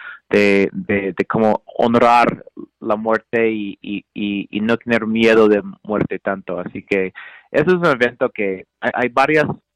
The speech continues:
temas que repito cada año en los últimos tres años y la muerte ha sido como un, un, un evento fijo, porque sí, mucha gente también, lo hago en inglés con la muerte, porque los que están aquí de visita o que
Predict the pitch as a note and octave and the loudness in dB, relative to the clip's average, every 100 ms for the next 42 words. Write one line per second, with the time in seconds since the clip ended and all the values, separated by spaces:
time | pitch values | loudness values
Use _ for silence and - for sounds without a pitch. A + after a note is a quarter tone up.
0 | _ A2+ A#2 G#2+ G#2 - G2+ F#2+ F#2+ F#2+ | _ -2 0 0 -2 -2 -4 -6 -8 -10
1 | G#2 A#2 A2+ A#2+ - G#2 G2+ G2+ G#2 G2 | -8 -6 -2 -2 2 2 2 0 -4 -8
2 | C3 - - _ _ - G2+ G#2 - G2+ | -10 -12 -20 _ _ -12 -10 -10 -10 -8
3 | G#2 - G2+ G2 G2 G2+ A2 C#3 - - | -4 0 0 2 0 0 0 0 -4 -2
4 | G#2 G2+ G2+ G2+ G#2 A2+ B2+ - C3 A2 | 0 2 2 2 2 2 0 2 0 2
5 | A2 A2 G#2+ G2+ F#2+ F#2+ A#2+ A#2+ A#2 - | -2 -4 -6 -12 -14 -14 -10 -10 -12 -18
6 | - - A2 - A#2+ A#2 A#2 B2 - A#2 | -14 -4 -4 0 2 2 2 0 0 -2
7 | - E2 - - - _ - G#2+ - G2+ | -2 -6 -6 -18 -20 _ -4 -2 0 2
8 | G2+ G2 - C3+ A2 _ _ _ _ - | 2 0 2 0 0 _ _ _ _ -4
9 | E3 G3+ E3+ E3+ D#3+ B2+ A2 G#2+ G#2+ A2 | 0 2 0 -2 -2 -2 -2 -2 -2 -4
10 | - _ _ - - - - - A#2 A2+ | -10 _ _ -20 -20 -20 -20 -2 2 4
11 | C3 D3+ B2 A2 A2+ - G#2 G2 G2+ G#2 | 4 4 6 6 4 2 4 4 4 4
12 | - G2 - - F#2 F2+ F2 - - _ | 2 -4 -6 -4 0 0 -2 -14 -20 _
13 | _ - G#2 - A2 - C3+ B2+ C3+ A#2 | _ -4 -2 0 -2 0 0 0 2 2
14 | A2+ G#2+ - G#2 G2+ F#2+ G2 - F#2+ F2+ | 0 -4 -2 2 2 0 -6 -10 -10 -8
15 | F2 E2+ | -8 -10